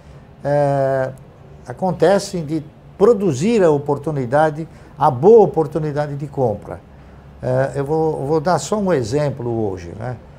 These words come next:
Hoje, por exemplo, as ações estão pressionadas, existe aí um ajuste técnico feito pelas notícias, é, de mercado, de que o pib não vai bem, enfim,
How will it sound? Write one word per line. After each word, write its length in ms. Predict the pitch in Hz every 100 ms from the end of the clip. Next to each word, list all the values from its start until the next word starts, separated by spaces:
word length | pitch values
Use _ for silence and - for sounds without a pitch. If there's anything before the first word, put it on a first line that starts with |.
| - -
Hoje, 240 | 160 185 180
por 240 | 180 175
exemplo, 580 | 151 120 180 180 135 127 - - - -
as 200 | 127 127
ações 680 | 131 - 151 170 165 - - - - - -
estão 260 | - - 139
pressionadas, 920 | 135 139 151 135 127 151 156 160 127
existe 440 | 123 113 135 135 135
aí 300 | 123 120 127
um 160 | 127 123
ajuste 360 | 120 127 127
técnico 720 | 101 143 151 135 113 90 92 - - - -
feito 400 | - 143 151 -
pelas 420 | 127 131 127 117
notícias, 800 | 117 117 113 139 123 - 113 - - - - - -
é, 400 | 120 117 113 107
de 140 | 104
mercado, 640 | 120 120 - 139 160 131 107
de 100 | 104
que 160 | -
o 60 | 113
pib 420 | 87 135 131 123
não 120 | 120
vai 200 | 117 127
bem, 540 | 101 131 151 156 135 104 - - - -
enfim, 540 | 113 120 120 - 120